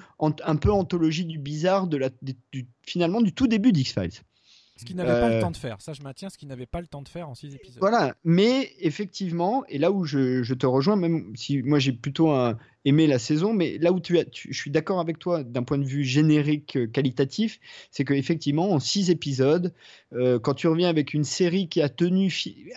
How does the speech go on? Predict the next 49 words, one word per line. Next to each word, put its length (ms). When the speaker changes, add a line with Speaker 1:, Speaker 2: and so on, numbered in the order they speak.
Speaker 1:
en 100
fait, 180
c'est 120
une 80
mauvaise 340
analyse 340
de 100
ce 80
qui 100
a 20
fait 140
marcher 320
la 100
série. 400
C'est 160
de 40
penser 320
que 120
les 80
gens, 240
ils 100
sont 220
allés 160
pour 180
avoir 200
des 180
histoires, 540
euh, 40
différentes 680
et 40
bizarres 260
toutes 200
les 80
semaines, 300
alors 200
qu'en 140
réalité, 600
X-Files, 760
le 160
cœur 380
du 100
public 420
et 40
celui 320
qui 140
revient 500
des 180
années 220
après, 480